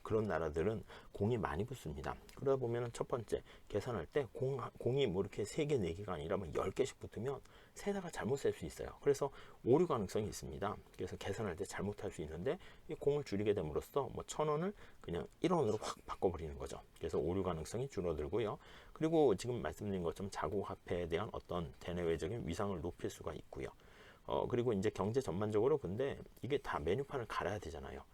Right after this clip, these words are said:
그죠? 화폐 단위가 바뀌게 되니까. 그래서 메뉴 비용이 발생할 수 있습니다. 원래는 여기 보시면은 인플레이션을 해설에도 넣어놨는데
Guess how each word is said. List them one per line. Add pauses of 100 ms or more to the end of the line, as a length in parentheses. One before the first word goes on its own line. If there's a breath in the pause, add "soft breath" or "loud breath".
(140)
그죠?
화폐
단위가
바뀌게
되니까.
그래서
메뉴
비용이
발생할
수
있습니다. (500 loud breath)
원래는 (920)
여기
보시면은 (320 loud breath)
인플레이션을
해설에도
넣어놨는데